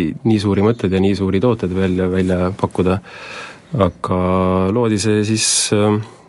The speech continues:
nagu eesmärgiga aretada sihuke o-, oma Eesti, äh, veebiplugin, mis võimaldaks siis,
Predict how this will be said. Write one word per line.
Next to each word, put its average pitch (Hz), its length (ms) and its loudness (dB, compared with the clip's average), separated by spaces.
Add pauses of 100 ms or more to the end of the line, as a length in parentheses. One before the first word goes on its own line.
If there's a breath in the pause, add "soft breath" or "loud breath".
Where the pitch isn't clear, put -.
(120)
nagu 104 160 2
eesmärgiga 104 640 2 (420)
aretada 107 480 0 (180)
sihuke 98 220 0
o-, 101 260 2 (800 loud breath)
oma 113 160 2
Eesti, 104 300 2 (580)
äh, 95 560 -6
veebiplugin, 101 640 2 (100)
mis 104 160 -6
võimaldaks 95 400 2
siis, 95 140 -2